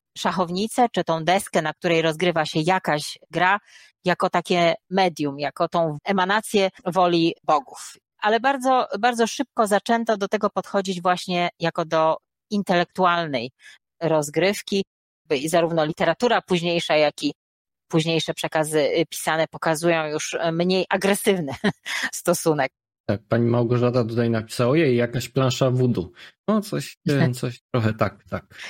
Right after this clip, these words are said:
Speaker 1: Trochę tak, trochę tak. No to właśnie za-, zazwyczaj wszyscy się dziwią, że, że w szachy grano kośćmi, ale to jest pewna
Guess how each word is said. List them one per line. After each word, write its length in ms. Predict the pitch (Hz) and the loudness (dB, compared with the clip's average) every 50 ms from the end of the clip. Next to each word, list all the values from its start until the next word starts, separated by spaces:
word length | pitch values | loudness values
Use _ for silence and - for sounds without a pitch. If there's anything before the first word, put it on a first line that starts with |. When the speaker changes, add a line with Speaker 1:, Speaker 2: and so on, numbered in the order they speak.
| - - - _ - | -16 -16 -18 _ 0
Speaker 1:
Trochę 360 | - 269 285 381 294 311 285 | 2 2 4 4 4 2 2
tak, 280 | - 233 147 139 - _ _ | 2 0 0 0 -2 _ _
trochę 300 | - 208 220 214 226 214 | -2 0 0 0 0 0
tak. 220 | - 147 117 123 - - | -2 -2 -6 -4 -4 -2
No 240 | 190 220 233 233 233 _ _ - | 0 0 0 0 -4 _ _ -2
to 100 | 240 220 | 0 2
właśnie 260 | 247 254 - 277 262 - _ _ _ _ _ _ _ _ - | 2 2 2 0 0 -2 _ _ _ _ _ _ _ _ 0
za-, 160 | 247 247 240 | 2 2 4
zazwyczaj 440 | 233 240 240 240 277 285 - 208 190 | 4 2 2 2 0 0 0 0 0
wszyscy 260 | - - 196 - - | 0 -4 -6 -2 -2
się 180 | 190 - 202 180 | 0 0 0 0
dziwią, 360 | 170 185 180 190 180 165 170 | 0 -2 0 0 0 0 0
że, 320 | 160 165 165 160 160 156 160 | 0 0 2 2 2 2 0
że 100 | 170 160 | -2 -4
w 40 | |
szachy 260 | - 180 165 156 170 156 | -2 -2 0 0 0 0
grano 460 | 160 165 156 156 156 160 156 160 - _ _ _ | 0 0 0 0 0 0 0 0 -2 _ _ _
kośćmi, 440 | - 156 143 131 - - 214 220 - | -2 -2 -2 -2 -2 -4 -4 -2 0
ale 200 | - 220 220 226 | 0 0 0 2
to 120 | - 269 | 2 2
jest 280 | 262 262 247 - _ _ - | 2 2 0 -4 _ _ -4
pewna 520 | 277 269 254 262 262 254 254 254 247 | -2 0 2 2 2 4 4 2 2